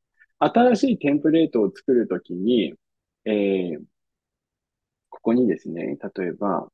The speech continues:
画像。えー、必ずここに、まあ、投稿のアイキャッチ画像が入りますっていう、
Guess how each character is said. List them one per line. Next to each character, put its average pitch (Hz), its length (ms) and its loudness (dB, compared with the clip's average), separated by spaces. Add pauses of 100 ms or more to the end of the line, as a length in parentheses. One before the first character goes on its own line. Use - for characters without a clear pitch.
(1400)
画 95 200 -2
像。 110 500 2 (1800)
え 98 640 2
ー、 - 40 -20 (540)
必 214 380 4
ず 202 160 2
こ 180 160 0
こ 190 160 4
に、 196 360 0 (200)
ま 139 100 0
あ、 135 40 -2
投 175 240 4
稿 185 160 4
の 160 180 0
ア 151 100 0
イ 185 80 -2
キ 202 120 -4
ャ - 20 0
ッ 202 60 -4
チ 196 160 -2
画 208 160 2
像 143 180 2
が 104 100 0
入 104 240 -6
り 101 140 -4
ま 139 220 -4
す - 100 -20
っ - 60 -20
て 101 80 -2
い 95 420 -2
う、 - 100 -10